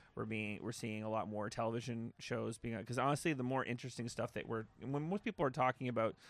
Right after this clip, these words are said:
the stuff that getting them excited now are, are the things that are on, on, uh, you know, Shudder, uh,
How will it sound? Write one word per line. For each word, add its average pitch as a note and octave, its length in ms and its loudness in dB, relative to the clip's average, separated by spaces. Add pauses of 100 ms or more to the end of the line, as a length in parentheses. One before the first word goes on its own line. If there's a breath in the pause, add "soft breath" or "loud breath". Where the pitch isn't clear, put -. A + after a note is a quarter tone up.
(320 soft breath)
the B2 120 2
stuff B2+ 240 2
that F#2+ 200 2
getting A#2 260 2
them A2+ 240 0
excited A#2 480 2
now G#2 380 0
are, G#2 260 4
are G#2 180 4
the G#2 80 0
things A2+ 280 -4
that G#2 140 4
are G#2 120 2
on, G#2 380 0 (640 soft breath)
on, F#2+ 560 -2
uh, C#2+ 320 -6 (100)
you - 80 -8
know, E2+ 80 -6
Shudder, B2 600 4 (320 soft breath)
uh, F2+ 260 -2